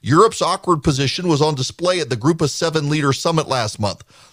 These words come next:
The world's most advanced economies walked back a climate commitment to halt financing for overseas fossil fuel projects,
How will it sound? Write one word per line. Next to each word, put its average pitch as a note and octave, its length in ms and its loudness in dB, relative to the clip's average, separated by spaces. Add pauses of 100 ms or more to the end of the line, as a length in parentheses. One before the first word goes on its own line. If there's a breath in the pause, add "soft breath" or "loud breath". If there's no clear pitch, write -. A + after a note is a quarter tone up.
The A#2+ 120 2
world's F3 400 4
most G3 260 2
advanced E3+ 480 -2
economies D3 500 -2
walked D3+ 380 2
back D#3+ 260 2
a D3+ 60 0
climate D#3 500 -2
commitment B2 480 -2
to D3+ 80 2
halt E3 400 -4
financing D3+ 720 -4 (240 loud breath)
for D3+ 200 6
overseas E3+ 500 2
fossil E3+ 380 -2
fuel G#3 180 -2
projects, G2+ 580 -2